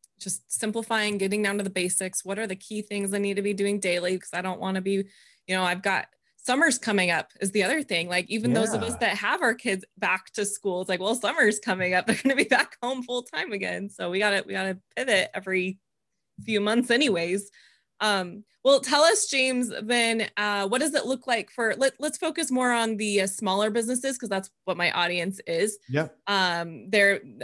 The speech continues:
Speaker 1: uh, solopreneurs, but also, like, small team entrepreneurs or businesses is, is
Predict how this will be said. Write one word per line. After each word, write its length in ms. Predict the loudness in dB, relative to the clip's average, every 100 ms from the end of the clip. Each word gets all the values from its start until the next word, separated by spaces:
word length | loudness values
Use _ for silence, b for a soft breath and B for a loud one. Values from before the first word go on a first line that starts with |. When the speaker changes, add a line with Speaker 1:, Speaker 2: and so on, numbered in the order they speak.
| 0
Speaker 1:
uh, 360 | 2 4 2 -2 -16 _ _ _ -6 2
solopreneurs, 760 | 4 4 2 2 4 6 4 2
but 140 | 2
also, 360 | 2 0 0 0
like, 180 | 0 -2
small 300 | -4 -4 -4
team 340 | -2 -2 0
entrepreneurs 720 | -4 -8 -10 -8 -6 -4 -4 -4
or 60 |
businesses 520 | -6 -8 -8 -8 -8
is, 180 | -8 -10
is 280 | -10 -12